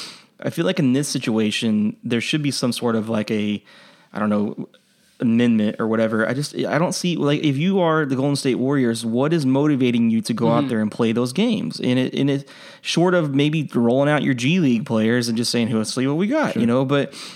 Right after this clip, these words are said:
Speaker 1: if you're a player of those teams, what's motivating you to go put yourself in a situation with a lot of people? And I don't think it's necessarily unsafe, but some of them may think it's not safe,
Speaker 2: Mm-hmm.
Speaker 1: or they may not wanna leave their homes and stuff. And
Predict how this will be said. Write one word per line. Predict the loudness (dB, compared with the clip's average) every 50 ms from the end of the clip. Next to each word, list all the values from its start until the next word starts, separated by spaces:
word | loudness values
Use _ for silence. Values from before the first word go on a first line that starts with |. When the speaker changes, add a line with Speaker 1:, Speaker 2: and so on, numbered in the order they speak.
| -20 -20 _ _ _ 0
Speaker 1:
if | 0 2 2 2
you're | 2 2 2 2
a | 0
player | -2 -4 -2 0 0 0 0 0 0 0
of | 0 0 0
those | 0 0 0 -2
teams, | -4 -2 -2 0 0 0 -2
what's | -2 -2 -2 0
motivating | 0 0 2 2 2 2 2 0 0
you | 0 0
to | 0 0
go | 0 0 0 -2 -4 -8 -14 _ -20 -20 _ _ _
put | -6 -2 -2 -2 0
yourself | -2 -4 -4 -2 -2 0 0 0 0 -2
in | -2
a |
situation | -2 -2 -4 -2 -2 0 0 -2 -2 -2 0 0 0 0 0
with | -2 -2 -2
a | -2
lot | 0 0 0 0
of | 0
people? | -2 -4 -2 -2 -2 -2 -2 -4 -10 -18 -20 -20 -16 -4 -2
And | 0 0 2
I | 2 2 0
don't | 0 0 -2
think | -4 -2 -2
it's | -2 0
necessarily | 0 0 0 0 0 0 0 0
unsafe, | 0 0 0 0 0 0 0 0 0 0 -2 -2
but | -4 -4 -4
some | -2 -2 0 0
of | 0
them | 0 0 2 2
may | 2 2 0
think | 0 0 0 0 0
it's | -2 -2 -2
not | -2 -2 -2
safe, | -2 -4 -4 -4 -2
Speaker 2:
Mm-hmm. | -2 0
Speaker 1:
or | 0
they | 0 0
may | 0 0
not | 0 0
wanna | 0 0 0
leave | 0 0 0 0
their | 0 0
homes | 0 0 0 2 2 2 0 0 -2 -4
and | -4 -4
stuff. | -2 0 0 0 0 -2 -4 -4
And | -2 0 0 2 0 0